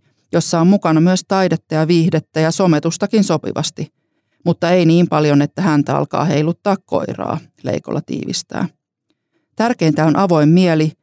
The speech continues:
kiinnostus kaikkeen ja halu kysyä sitä, mitä ei ole vielä kysytty. Markus Leikola valmistelee paraikaa kahta näytelmää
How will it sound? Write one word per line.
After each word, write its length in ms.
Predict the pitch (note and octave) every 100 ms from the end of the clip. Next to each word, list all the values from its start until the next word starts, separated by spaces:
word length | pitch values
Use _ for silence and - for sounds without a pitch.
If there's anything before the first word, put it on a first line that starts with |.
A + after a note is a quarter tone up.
| _ _
kiinnostus 540 | - F3+ D3 - C#3 -
kaikkeen 580 | D#3+ D#3 _ D3 D3 -
ja 80 | E3
halu 240 | F#3+ F3 D3+
kysyä 380 | E3 F3 D#3
sitä, 380 | D3+ - D#3+ C3+ D3 _ _
mitä 240 | D#3+ C3+ B2+
ei 80 | C#3
ole 200 | D#3+ D#3+
vielä 260 | E3 C#3+
kysytty. 580 | C#3+ D3+ - - _ - - _ _ _ _ _ _ _ _ _ _ _ _ _ _ _ _ _ _
Markus 260 | A#3 - G3+
Leikola 380 | G#3 G#3 F3+ E3+
valmistelee 560 | F3 D#3+ - D3+ D3+
paraikaa 480 | D#3 F3+ D#3 D3 D3+
kahta 340 | F#3 F3+ -
näytelmää 680 | C#3+ F#3 G#3 F#3+ F#3 E3 E3